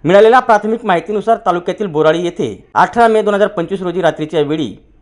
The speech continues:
देवमोगरा माता मंदिर आणि श्रीराम मंदिरात अज्ञात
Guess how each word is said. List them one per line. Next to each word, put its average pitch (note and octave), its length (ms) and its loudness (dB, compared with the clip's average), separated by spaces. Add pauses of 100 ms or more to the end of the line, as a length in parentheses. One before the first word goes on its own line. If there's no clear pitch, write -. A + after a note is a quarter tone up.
(540)
देवमोगरा A3 460 4
माता F#3+ 280 0
मंदिर D#3+ 380 -4 (120)
आणि F3 340 2 (200)
श्रीराम A3 320 2
मंदिरात F3+ 360 0 (360)
अज्ञात F#3+ 280 2